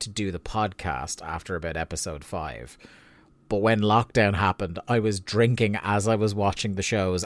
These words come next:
and then drinking <laughs> some more as we <laughs> reviewed the shows. But what can you do? This is Road Wild, nineteen ninety-nine, from, of all places, would you believe,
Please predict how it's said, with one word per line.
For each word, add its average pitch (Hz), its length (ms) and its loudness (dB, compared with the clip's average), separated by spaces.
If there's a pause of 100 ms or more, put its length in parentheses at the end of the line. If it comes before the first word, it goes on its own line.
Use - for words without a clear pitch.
and 101 200 -2
then 98 180 0
drinking 92 400 -6
<laughs> - 20 -4
some 120 220 4
more 110 360 4
as - 200 2 (100)
we 240 160 12
<laughs> - 40 4
reviewed - 540 6
the - 100 0
shows. - 880 -6 (1600)
But 95 80 -6
what 101 200 0
can 90 120 -6
you 85 100 -6
do? 69 200 -6 (200)
This - 680 8 (180)
is 95 140 -8
Road 135 420 0
Wild, 85 560 0 (1080)
nineteen 107 460 -4
ninety-nine, 90 600 -6
from, 143 260 -2
of 104 160 -8 (120)
all 131 200 0
places, 92 400 -2
would 117 220 -4
you 127 100 -2
believe, 69 480 -12